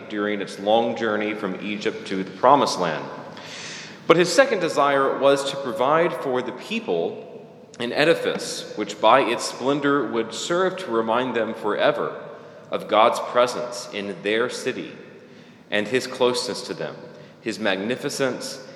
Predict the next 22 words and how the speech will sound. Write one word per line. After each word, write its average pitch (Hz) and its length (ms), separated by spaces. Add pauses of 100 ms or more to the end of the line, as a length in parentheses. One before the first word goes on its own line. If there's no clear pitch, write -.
(120)
and 104 160
his 101 220
glory. 87 480 (1300)
And 120 80
the 123 40
construction 156 600
of 113 100
this 120 160
temple 147 320
marked 123 300
a 123 80
dramatic 110 420
shift - 460
for 113 140
the 104 100
Hebrew 123 360
people. 123 460 (220)
They 113 80
were 113 160
no 127 200
longer 131 380
nomads, 123 840